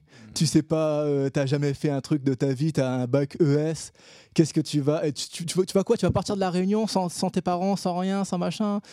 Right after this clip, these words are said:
Speaker 2: Tu vas prendre un crédit, tu vas jamais y arriver. » Je fais, « Ah ouais. » <laughs> Et du coup, euh, en fait, ce que j'ai fait, c'est que j'ai en-, j'ai envoyé des lettres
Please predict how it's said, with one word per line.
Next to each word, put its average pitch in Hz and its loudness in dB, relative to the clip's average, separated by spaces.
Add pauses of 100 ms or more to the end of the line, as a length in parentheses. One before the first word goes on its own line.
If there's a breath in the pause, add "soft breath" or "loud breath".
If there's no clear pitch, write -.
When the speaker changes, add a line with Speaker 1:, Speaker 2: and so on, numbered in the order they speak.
(180 loud breath)
Speaker 2:
Tu - 2
vas 156 2
prendre 170 -2
un 165 -2
crédit, 180 -4
tu 170 -2
vas 135 2
jamais 139 0
y - -2
arriver. » 131 -2
Je - -14
fais, « 165 -12
Ah 185 -2
ouais. » 127 -8 (520)
<laughs> - -8
Et 117 0
du 120 -2
coup, 165 0
euh, 120 -2 (720)
en 104 -2
fait, - 0
ce - -12
que - 0
j'ai 120 0
fait, 139 0
c'est - -6
que 120 0
j'ai 110 0
en-, 110 -4
j'ai - -2
envoyé 113 0
des 110 -2
lettres 131 -2